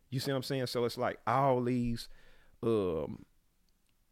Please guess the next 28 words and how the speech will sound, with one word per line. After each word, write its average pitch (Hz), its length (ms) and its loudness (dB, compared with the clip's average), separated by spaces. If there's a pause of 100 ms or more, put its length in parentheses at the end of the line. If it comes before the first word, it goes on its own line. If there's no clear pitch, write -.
(160)
all 143 160 6
these 127 180 4
relationships 131 580 2
and 107 160 0
all 131 220 6
this, 123 240 2
this, 113 540 0
this 107 220 2
span 139 520 2
of 104 100 0
time, 127 320 2
all 123 140 4
these 127 140 2
invested 110 560 -2
years 113 340 -2
and 101 100 -4
all 113 240 -2
of 104 60 -4
these 107 180 -4
different 101 280 -4
relationships 117 500 -4
just 117 340 -4
to 107 80 -4
still 143 380 -4
come 98 260 -8
to 98 200 -8
an 85 100 -8
end. - 240 -12